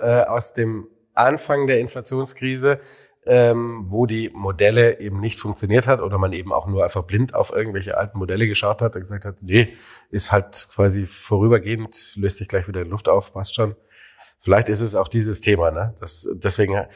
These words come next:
das ist ja, war ja auch so die Entschuldigung dafür, warum man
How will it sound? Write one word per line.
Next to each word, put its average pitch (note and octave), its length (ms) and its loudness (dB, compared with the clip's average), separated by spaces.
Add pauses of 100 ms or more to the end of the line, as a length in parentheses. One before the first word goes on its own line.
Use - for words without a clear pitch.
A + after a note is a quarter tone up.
das G#2+ 120 0
ist A#2 120 2
ja, A#2+ 100 4
war B2 100 6
ja A#2 100 4
auch A2 60 -4
so A#2 100 -4
die A2+ 140 2
Entschuldigung A#2+ 480 0
dafür, G#2+ 340 0
warum G#2 220 -2
man G#2 240 0